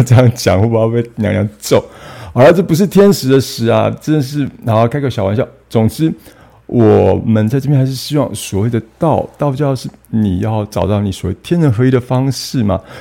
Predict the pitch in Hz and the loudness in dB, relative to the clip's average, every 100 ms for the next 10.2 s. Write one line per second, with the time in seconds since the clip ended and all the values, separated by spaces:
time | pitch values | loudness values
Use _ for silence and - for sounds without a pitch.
0 | - 131 135 - 98 107 120 117 120 104 | -12 -10 -6 -2 -2 0 0 0 -2 -2
1 | 98 - 110 98 - 120 98 95 87 - | -4 -6 -10 -10 -6 -2 -2 -2 -6 -4
2 | 123 117 - 113 104 98 - - - 98 | -2 -2 0 0 0 -4 -8 -8 -8 -10
3 | - 143 131 110 101 110 113 - - - | -6 -6 -4 -6 -4 -6 -8 -8 -12 -10
4 | - 120 92 85 - - - 151 135 151 | -6 -4 -6 -10 -18 -16 -8 -6 -6 -8
5 | 147 143 127 113 104 113 - 110 101 - | -4 -2 -2 -2 -4 -8 -6 -4 -4 -6
6 | - 107 104 - 101 107 98 - _ - | -4 -4 -4 -4 -2 -2 -4 -10 _ -20
7 | - - _ 131 139 127 98 - - 120 | -20 -20 _ -2 0 0 -2 -6 -6 0
8 | 120 117 104 92 - 107 101 - 82 82 | 2 2 0 -4 -6 -6 -6 -4 -4 -4
9 | 98 95 90 95 - 87 - 92 90 - | -6 -4 -4 -6 -4 -4 -4 -6 -8 -10
10 | 120 - | -12 -12